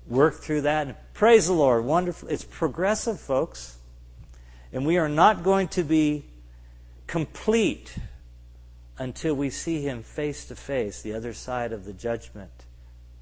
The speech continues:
or the return of Christ. And, or the Christian in glory, amen? And so the last word is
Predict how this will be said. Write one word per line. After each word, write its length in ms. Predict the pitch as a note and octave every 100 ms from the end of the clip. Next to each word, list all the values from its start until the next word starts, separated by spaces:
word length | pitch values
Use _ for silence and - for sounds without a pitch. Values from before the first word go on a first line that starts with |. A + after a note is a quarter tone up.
| -
or 160 | G#2+
the 80 | G2+
return 400 | G2 F#2+ - G#2+
of 100 | F#2+
Christ. 640 | - B2+ A2 F2 - - - - - - - -
And, 300 | - C3+ C3 A#2 - - - - -
or 460 | C3+ C3+ C3 B2+ - - - - - - - -
the 80 | -
Christian 460 | - C#3 - B2
in 140 | A2 G2
glory, 420 | A2+ A#2+ F#2 E2+
amen? 420 | G2 G#2+ A#2+ C3 - - - - - - - - - - - - - - - - - -
And 280 | B2 A#2+ A#2
so 500 | - C#3+ C3+ B2+ - - - - -
the 220 | A#2+ A#2+
last 320 | C#3 D#3 D3
word 300 | C3+ B2+ B2
is 340 | A#2 A#2 -